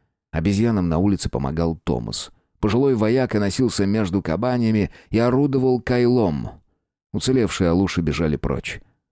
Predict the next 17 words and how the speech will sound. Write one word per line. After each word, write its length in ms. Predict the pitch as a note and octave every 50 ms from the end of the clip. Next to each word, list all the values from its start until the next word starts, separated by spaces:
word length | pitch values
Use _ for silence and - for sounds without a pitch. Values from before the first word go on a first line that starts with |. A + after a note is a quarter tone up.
| _ _
Я 160 | D#2 F#2 G#2
видел, 320 | A2+ B2+ B2 G#2 G2+ F2+ D#2
как 240 | - F2 D#2 -
их 140 | E2+ E2 D#2
глиняная 600 | C#2+ D2+ F2+ F#2+ G#2+ A#2 A#2 A2+ G#2+ G#2 G2+ F#2 -
плоть 480 | - F#2 G2 G2+ F#2 - - - - - - _ _ _ _
дымится 560 | - D2+ E2 F2+ F#2+ G#2 G2+ F2+ - - D#2
на 120 | B1+ B1+ B1+
солнце. 580 | - - - C#2 A#1 - - - - - - _ _ _ _ _ _ _ _ _ _ _ _ _ _ _ _ _ _ _ _ _ _ _ _ _ _ _ _ _ _ _ _ _ _ _ _ _
Боги 440 | - C#2+ D#2+ G2+ C3 D#3+ D3 B2 A#2+
слепили 480 | G#2+ - F#2+ G2+ F2+ - C3 B2 G#2+ G2
человека 560 | - - F#2 F2+ F#2+ G2+ G#2 G2+ - - E2
из 120 | D#2+ -
красной 420 | - - F2 F2+ D#2+ - E2 D#2 C#2+
глины 440 | C2 D#2+ E2 E2 D#2 D2+ D2+ D2
и 20 | C#2+
меда. 400 | D2 D2+ D2 C2 - A1 -